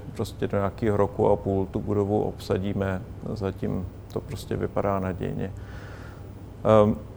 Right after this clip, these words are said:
Polsku určitě chceme mít do konce roku dva tisíce dvacet tři, bych rád řekl, tři, eh, kancelářské budovy. Dneska máme jednu, ta je plně obsazená,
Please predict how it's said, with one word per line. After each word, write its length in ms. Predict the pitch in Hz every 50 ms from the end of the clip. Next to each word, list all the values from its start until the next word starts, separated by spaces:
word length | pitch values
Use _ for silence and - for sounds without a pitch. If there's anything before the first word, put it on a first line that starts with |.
| - - - - - - - - - - - - - - - - - 143
Polsku 360 | 147 151 143 - - - 185
určitě 480 | 160 151 143 - - 170 156 - 165
chceme 460 | 147 - - - 151 147 151 147 147 147
mít 300 | 147 143 135 135 139 123
do 140 | 127 127
konce 360 | 127 - 151 147 139 - 156 143
roku 220 | 139 131 - 156
dva 140 | 135 131 120
tisíce 360 | - - 139 120 - - 147
dvacet 340 | 131 127 127 127 - 139 120
tři, 200 | - - 147 139
bych 420 | 131 131 117 - - - - - - - - -
rád 340 | 113 113 113 113 117 113 120
řekl, 260 | 113 127 131 - - -
tři, 340 | - - - 131 120 120
eh, 840 | - - - - - - - - 117 110 104 101 104 104 104 107 107 - - - - - -
kancelářské 880 | - 117 110 104 - 123 117 120 123 117 - - - - 123 117 110 95 95
budovy. 520 | 104 104 107 120 127 127 127 127 123 120
Dneska 360 | 120 123 117 107 - - - 120
máme 440 | 120 117 113 117 117 117 104 92 92
jednu, 720 | 95 92 98 104 110 117 127 135 131 131 127 127 127 127 -
ta 160 | - 117 113 110
je 80 | 110
plně 360 | 104 - - 113 113 120 120
obsazená, 880 | 110 92 110 - - - 127 113 104 120 117 117 113 110 110 110 110 110